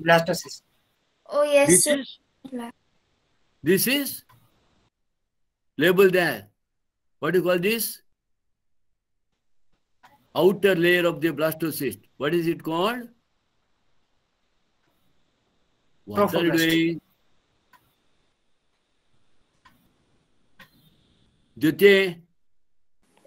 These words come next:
Speaker 2: Sir, trophoblast.
Speaker 3: Ah, what are you, what is this?
Speaker 2: That is the, um,
Speaker 3: You have not taken on the diagram. Am I right?
Speaker 2: Sir, I'm labeling it.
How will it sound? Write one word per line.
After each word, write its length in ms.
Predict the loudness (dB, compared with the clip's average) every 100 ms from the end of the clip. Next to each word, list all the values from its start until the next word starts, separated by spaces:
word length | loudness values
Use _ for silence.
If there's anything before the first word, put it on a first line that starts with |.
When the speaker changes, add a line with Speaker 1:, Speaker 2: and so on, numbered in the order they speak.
| -4
Speaker 2:
Sir, 400 | 2 8 8 8
trophoblast. 1040 | 6 6 6 2 2 2 2 2 0 -4 -6 _ -8
Speaker 3:
Ah, 220 | -4 -4
what 260 | -2 -2 2
are 60 |
you, 140 | 2 2
what 100 | 2
is 160 | 0
this? 400 | 4 2 2 -12 _ _ _ _ _ _ _ _ _ _ _ _ _ _ _ _ _ _ _ _ _ _ _ _ _ _ _ _ _ _ _ _ _ _ _ _ _ _ _ -14
Speaker 2:
That 380 | -6 -4 -4 -2
is 280 | -2 0 2
the, 680 | 2 4 2 2 0 -4 -12 -4
um, 280 | -4 -4 -12 _ _ _ _ _ _ _ _ _ _ _ _ _ -6
Speaker 3:
You 120 | -4
have 120 | -2
not 280 | 0 -2 0
taken 260 | -2 0 -2
on 100 | 0
the 120 | 0
diagram. 480 | 0 -2 -4 -8 -14 -10
Am 140 | -4 0
I 60 |
right? 340 | 0 0 -6 _ _ _ _ _ _ _ _ -8
Speaker 2:
Sir, 200 | 0 2
I'm 180 | 4
labeling 600 | 6 8 8 4 -2 -2
it. 240 | -4 -8